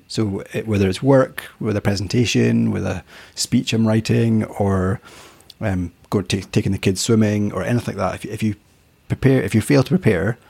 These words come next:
then you're probably gonna fa-, you're go-, probably gonna fail.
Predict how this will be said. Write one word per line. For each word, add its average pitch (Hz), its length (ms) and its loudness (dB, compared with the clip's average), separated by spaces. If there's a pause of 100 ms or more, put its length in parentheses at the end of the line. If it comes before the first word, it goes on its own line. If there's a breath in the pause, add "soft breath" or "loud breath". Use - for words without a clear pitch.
(500 soft breath)
then 95 320 -4 (120)
you're 90 100 -6
probably 95 240 -6
gonna 90 120 -6
fa-, - 200 -8 (180)
you're 135 100 -8
go-, 110 180 -2
probably 117 260 2
gonna 98 120 0
fail. 92 320 -2